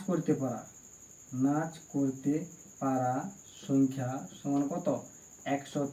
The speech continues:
তেচল্লিশ গুণিত দুই বাই এগারো, দুই, দুই বাই এগারো। তাহলে এগারো দিকে কাটলে আমরা কত পাই? আমরা তেরো পাই।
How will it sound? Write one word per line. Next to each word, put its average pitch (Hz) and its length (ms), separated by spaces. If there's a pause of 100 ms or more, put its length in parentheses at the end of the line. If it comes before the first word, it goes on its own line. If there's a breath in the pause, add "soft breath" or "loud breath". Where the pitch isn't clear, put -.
(180)
তেচল্লিশ 151 800 (320)
গুণিত 139 340 (1400)
দুই 147 180
বাই 160 200
এগারো, 156 260 (1120)
দুই, 147 220 (2250)
দুই 151 200 (300)
বাই 131 200 (180)
এগারো। 120 300
তাহলে - 160 (100)
এগারো 147 280
দিকে 156 260
কাটলে 151 220
আমরা 160 200
কত 160 180
পাই? 190 180
আমরা 165 140 (120)
তেরো 131 200 (100)
পাই। 107 160